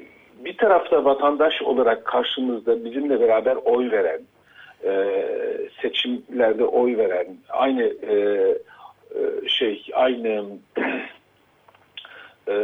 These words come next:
mahallede oturduğumuz, aynı pasaportu, aynı kimliği, e, vatandaşlık kimliğini taşıdığımız insanlar ama onlar yabancı aslında.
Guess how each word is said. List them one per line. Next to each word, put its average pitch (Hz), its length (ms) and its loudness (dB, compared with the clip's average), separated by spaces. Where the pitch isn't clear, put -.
mahallede 120 500 0
oturduğumuz, 98 1000 -6
aynı 139 300 -2
pasaportu, - 720 -4
aynı 127 280 -2
kimliği, 117 720 -6
e, 104 300 -4
vatandaşlık 110 680 -4
kimliğini 101 420 -10
taşıdığımız 107 600 -6
insanlar 123 640 -2
ama 139 160 2
onlar 156 320 4
yabancı 117 540 4
aslında. - 440 -2